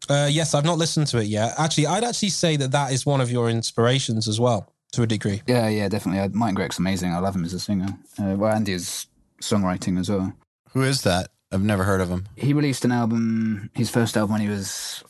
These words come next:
Speaker 2: uh, well, he wrote it when he was fifteen or sixteen, and it's, his voice is amazing, and he was on a couple of, like, car adverts, and he kind of disappeared until very recently when he's released a new album.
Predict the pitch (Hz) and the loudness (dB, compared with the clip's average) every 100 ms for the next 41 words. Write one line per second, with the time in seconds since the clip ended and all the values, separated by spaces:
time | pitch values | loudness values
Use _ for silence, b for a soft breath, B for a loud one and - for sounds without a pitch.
0 | 87 76 71 - - - 90 98 117 131 | -8 -6 -6 -8 -16 -8 -4 0 0 -2
1 | - 101 95 117 - 104 98 - 90 - | -2 -2 -2 -2 0 0 0 -4 -4 0
2 | 110 92 87 95 87 - - - _ _ | 0 0 -2 -4 -4 -8 -12 -12 _ _
3 | _ _ _ 110 110 117 113 98 95 98 | _ _ _ -6 -2 0 0 -2 -2 -2
4 | 95 98 95 95 92 107 92 90 78 104 | -2 -2 -2 -2 -4 -4 -2 -2 -4 -2
5 | 113 107 104 - 95 87 80 - 101 92 | 0 0 -2 -4 -4 -6 -4 -2 0 0
6 | 95 92 90 - - - B B B B | 0 0 0 -4 -12 -14 B B B B
7 | B 104 101 110 104 87 - - - _ | B -2 0 0 0 -2 -8 -16 -18 _
8 | _ _ 113 - - 104 95 101 - - | _ _ -4 -4 -2 0 0 -4 -8 -6
9 | 101 95 92 92 95 92 82 90 87 87 | -2 0 0 -2 -2 -4 -4 -2 -2 -4
10 | 90 - 95 92 90 87 90 98 | -4 -2 -2 0 -2 -2 -4 -8